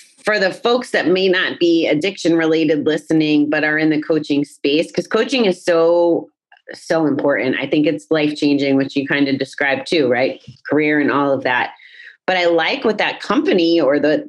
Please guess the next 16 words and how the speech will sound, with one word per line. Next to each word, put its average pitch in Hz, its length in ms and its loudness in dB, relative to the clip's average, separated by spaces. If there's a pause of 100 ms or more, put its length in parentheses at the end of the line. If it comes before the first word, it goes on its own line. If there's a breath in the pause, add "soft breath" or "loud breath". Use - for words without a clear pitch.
(120)
that 151 200 -2
group 175 220 0
of 147 140 -2
people, 165 440 -2
Christy's 170 600 -2
team, 175 640 0 (800 soft breath)
from 185 220 0
a 160 60 0
business 247 560 0
strategy, 156 540 0
it's 151 180 -2
brilliant 190 840 -2 (160)
to - 120 -2
offer 170 1000 -2 (360)
the 170 80 0
clients 180 640 -2